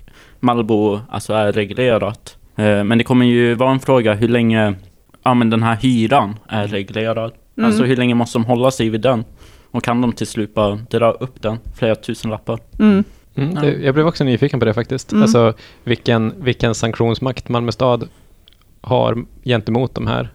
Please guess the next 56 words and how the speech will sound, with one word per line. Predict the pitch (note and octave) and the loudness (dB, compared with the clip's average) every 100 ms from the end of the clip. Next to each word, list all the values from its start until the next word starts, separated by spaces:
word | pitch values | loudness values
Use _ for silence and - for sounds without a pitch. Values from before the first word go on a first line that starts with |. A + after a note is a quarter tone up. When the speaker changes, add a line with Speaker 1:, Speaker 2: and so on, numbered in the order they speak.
| _ _ | _ _
Speaker 3:
de | D#3 A#2 | -6 -4
här | A#2+ | -2
företagen | C3 A#2 C3 B2 A#2 | 0 0 0 -2 -4
när | A#2 | -4
de | A#2 | -2
väl | A2+ A2+ | -2 -2
har | |
byggt | A#2+ C3+ - | -4 -6 -8
lägenheterna. | C3 B2 B2+ - C3+ | -10 -10 -10 -12 -8
Alltså, | C3 C3 A2+ | -4 -2 -2
Speaker 2:
Mm. | A3+ A#3+ B3 | 2 6 6
Speaker 3:
för | B3+ | 6
att | |
det | A#2 | 4
är, | A#2 - _ - | 2 0 _ -8
det | C3 | 0
är | A#2 | 2
väl | A2 | 2
lätt, | A#2+ - - | 0 -4 -8
det | C3+ | 0
är | |
väl | A#2 | 0
lätt | A#2+ - | 0 -2
att | - | -2
säga | A2+ A#2 | 0 -2
att | - - - | -4 -14 -6
nu, | B2 A#2 A#2+ - - | -4 -4 -6 -16 -14
nu | C#3 A#2+ | -10 -8
kommer | A#2 | -6
vi | A2+ | -4
ha | - | -4
ett | - | -6
kontrakt | - - - - | -8 -10 -12 -8
på | - | -6
de | B2 | -6
här, | - - - - - - - - | -8 -12 -18 -18 -20 -20 -20 -14
Speaker 1:
Ja. | B2+ B2+ B2+ B2+ B2 | -8 -6 -6 -6 -2
Speaker 3:
med | A#2 | 0
den | A2+ | 2
här | A2 | 2
hyresnivån. | A#2 G#2+ B2 A#2+ B2+ C3 - - A#3 - _ - - | 2 2 0 0 0 -4 -14 -10 -10 -10 _ -20 -8
Speaker 1:
Och | C#3+ | -2
det | C3 | 0
finns | C#3+ C3 | 2 2
ju | |
Speaker 3:
Men | D3+ | 2
Speaker 1:
vissa | C#3 D3 | -2 -2
sådana | C#3 D3+ D#3 | -2 0 0
här | D3+ | 0
villkor | C3 A#2 - B2 | -2 -4 -2 -2
man | B2+ | -2
skriver | - B2 B2 | -6 -8 -6
i | A#2+ B2 A2+ - - | -2 -2 -2 -6 -6
kontrakt | C#3 A#2 C#3 C#3 - | -2 0 2 0 -2
som | A2 | -4
kallas | B2+ A#2+ | 0 0